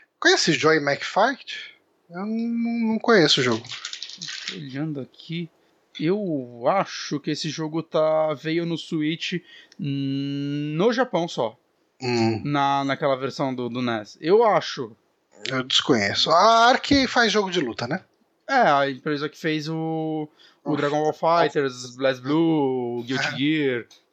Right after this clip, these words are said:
Speaker 2: Persona, Dance All Night, não, Persona Arena, esses jogos aí.
Speaker 1: Ah, beleza. É,
Speaker 2: Eu
Speaker 1: é,
Speaker 2: quero,
Speaker 1: é,
Speaker 2: eu
Speaker 1: só
Speaker 2: quero,
Speaker 1: um
Speaker 2: eu quero, eu quero um Castlevania pela Joy Masher.
Speaker 1: Um Castlevania pela Joy Masher seria interessante.
Speaker 2: Os
Speaker 1: Se bem
Speaker 2: tradicionais.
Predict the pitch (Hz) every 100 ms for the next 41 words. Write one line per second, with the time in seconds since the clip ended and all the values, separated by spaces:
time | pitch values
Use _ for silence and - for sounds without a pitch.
0 | - 139 - 151 139 135 127 120 120 117
1 | 120 _ _ _ _ - 131 127 139 120
2 | 127 127 135 123 120 127 147 151 143 123
3 | 127 151 139 139 135 139 160 151 _ _
4 | _ _ 160 147 147 139 143 139 107 -
5 | _ _ _ _ - _ - 247 240 294
6 | 143 143 190 214 214 254 277 202 147 -
7 | 170 202 220 202 - - - _ - -
8 | 156 202 202 - _ _ - 165 202 208
9 | 180 208 220 180 170 180 190 202 175 -
10 | 185 175 165 160 190 147 110 - 117 _
11 | _ _ _ - - 285 247 - 226 151
12 | 165 175 - 151 135 147 139 139 135 175
13 | - 185 190 220 240 - 165 160 - 170
14 | - 320 381 349 -